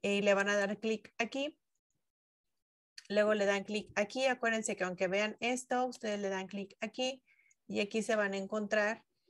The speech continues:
eh, todos los, los exámenes, ¿sí? Les dije que, pues, eran bastantes, eran más o menos como treinta, treinta y cinco exámenes.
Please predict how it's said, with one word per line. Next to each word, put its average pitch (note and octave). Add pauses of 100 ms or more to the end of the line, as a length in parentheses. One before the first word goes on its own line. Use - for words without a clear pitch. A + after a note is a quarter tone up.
(380)
eh, G3
todos F#3+
los, F3+
los F#3+
exámenes, A3+ (300)
¿sí? A#3+ (1120)
Les G3
dije G#3
que, G3+
pues, F#3+
eran F#3+
bastantes, B3+
eran F#3
más F#3
o F#3+
menos F3
como E3
treinta, G3+
treinta E3+
y F3
cinco F3
exámenes. A#3